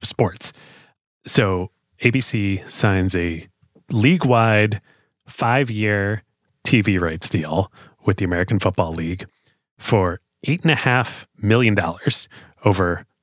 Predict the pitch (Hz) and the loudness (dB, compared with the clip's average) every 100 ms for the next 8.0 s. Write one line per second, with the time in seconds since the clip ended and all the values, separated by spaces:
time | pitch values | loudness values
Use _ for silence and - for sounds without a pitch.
0 | _ 117 92 85 - - 113 95 - 127 | _ -2 -2 -4 -8 -2 0 0 0 0
1 | - - 160 165 104 78 - - - - | -2 -2 0 2 0 -4 -10 -12 -20 -6
2 | - 202 196 - - - - 110 - 135 | 2 4 4 0 -8 -10 -6 -2 2 2
3 | 120 107 98 82 - - 101 95 82 - | 4 4 4 0 -4 0 0 0 -4 -6
4 | - _ _ _ - - 107 95 - - | -10 _ _ _ -10 0 4 4 2 0
5 | 87 82 - - - _ _ _ - - | 0 -2 -6 -8 -12 _ _ _ -4 0
6 | 98 90 87 80 82 - - 120 127 - | 2 0 -2 -4 -8 -4 -2 0 0 -2
7 | 131 - _ _ - 110 - 127 135 | -6 -8 _ _ -4 -4 -2 -2 -2